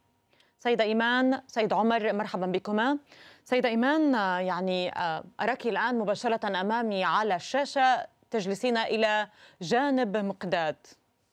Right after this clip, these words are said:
كيف حالكم وما هي آخر التفاصيل؟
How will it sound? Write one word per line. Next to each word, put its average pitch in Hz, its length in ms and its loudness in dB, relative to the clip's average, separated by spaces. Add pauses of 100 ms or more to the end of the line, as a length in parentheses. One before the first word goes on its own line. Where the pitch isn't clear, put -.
(520)
كيف 233 240 -2
حالكم 254 720 0 (560)
وما 233 680 0
هي 247 120 0
آخر 202 240 -2
التفاصيل؟ - 560 -10